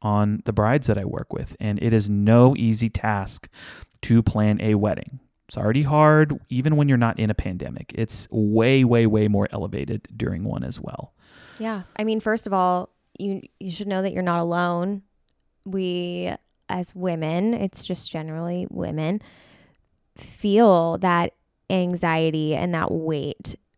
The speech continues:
Speaker 2: of having to make all of these decisions. And I think that something that you can do to maybe feel better or like it's not so heavy is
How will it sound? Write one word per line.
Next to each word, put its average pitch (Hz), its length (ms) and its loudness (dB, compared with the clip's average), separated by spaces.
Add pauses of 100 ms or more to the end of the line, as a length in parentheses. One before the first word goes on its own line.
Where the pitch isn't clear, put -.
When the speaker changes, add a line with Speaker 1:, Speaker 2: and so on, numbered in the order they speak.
Speaker 2:
of 160 640 -6 (320)
having 185 380 -6
to - 80 -10
make 185 180 0
all 180 140 2
of 180 60 -4
these 185 180 -4
decisions. 196 840 -4 (680)
And 233 100 0
I 233 80 2
think 262 300 -2
that 262 180 0
something 233 440 -2
that 247 120 -2
you 202 160 -4
can 208 240 -4
do 190 540 0 (160)
to 185 640 -2 (240)
maybe 196 320 -4
feel 180 560 2 (320)
better 196 380 6
or 202 160 4
like 220 180 4
it's - 140 -4
not 240 340 0
so 226 300 2
heavy 202 640 0 (1300)
is 208 320 -6